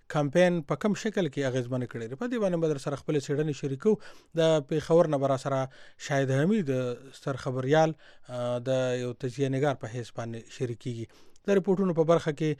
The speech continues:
آه، هم د ټاکنو په اړه باندې کې نن د شپې دولس بجې به انتخابي کمپاین سرته رسي او دا په داسې حال کې چې په خاصه توګه د پښتنو په سیمو کې د څلور ځانمرګي بریدونو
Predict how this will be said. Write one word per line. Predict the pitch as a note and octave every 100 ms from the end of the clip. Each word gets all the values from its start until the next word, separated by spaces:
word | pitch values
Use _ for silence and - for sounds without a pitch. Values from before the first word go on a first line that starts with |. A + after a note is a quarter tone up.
| - - - C#3
آه، | C#3 C#3 C3+ C3
هم | E3 D#3 C#3
د | C3+ C3+ C3+ B2+ - C3+
ټاکنو | B2 G#3 F#3
په | D#3
اړه | D3 D3
باندې | C#3+ C#3+ C#3+ C#3+ - - - - -
کې | C#3 C3+ C3+ C#3 D#3+
نن | D3
د | C#3
شپې | - D#3 C3+ F3
دولس | F3+ C#3+ - C#3 C3 B2+
بجې | C#3 G3+ D#3+
به | C3+ - - -
انتخابي | D3 D3 C#3+ C3+ C#3+ C3+ C#3
کمپاین | C3 C#3 C3+ C3 C3 - -
سرته | C#3 - C#3+
رسي | G3 G3 D#3+ C3+
او | B2 - - - -
دا | C3
په | C#3 C3+
داسې | C3+ D3 D#3+
حال | A3
کې | - C#3
چې | C#3 C3+ C3 C3
په |
خاصه | - F#3 C#3
توګه | C#3+ B2+
د | B2+ B2+
پښتنو | - C#3 C3+
په | C3 E3+
سیمو | D#3 C3
کې | E3 - - - - - C3+
د | C#3 C3+ C3+ C3+ C3 C3 - -
څلور | E3 A3 F#3 C3+
ځانمرګي | C3 C3 C3 D3 B2+
بریدونو | B2+ B2+ E3+